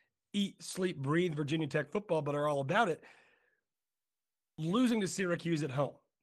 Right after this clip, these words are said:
getting just your ass kicked <laughs> by Pittsburgh at home on homecoming,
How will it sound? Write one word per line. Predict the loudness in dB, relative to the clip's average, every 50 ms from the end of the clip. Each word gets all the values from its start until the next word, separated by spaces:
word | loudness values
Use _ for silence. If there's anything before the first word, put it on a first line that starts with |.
| _ _ _ _ _ _ _ _ _ _ _ _ 0
getting | 2 4 6 6 4 4 2 0 -2 -10 _ _ _ _ _ _ _ _ _ _ _ _ _ _ _ _ _ _ _ _ _ _ _ _ _ _ _
just | 0 0 0 0 -4
your | 0 2
ass | 4 4 4 0
kicked | -2 -2 -2 -2 -2 -4 -14 -20 -20 0 2 2 2 2 -6 -6 -6 -2
<laughs> | 0 0 0 0 -2 -2 -4 -6 0
by | 2 2 2
Pittsburgh | 4 2 0 0 0 -2 0 0 2 0
at | 0 -2
home | 0 -2 -2 -2 -2
on | -2 -2 -2
homecoming, | 0 -2 -4 -4 -4 -6 -6 -6 -6 -8 -8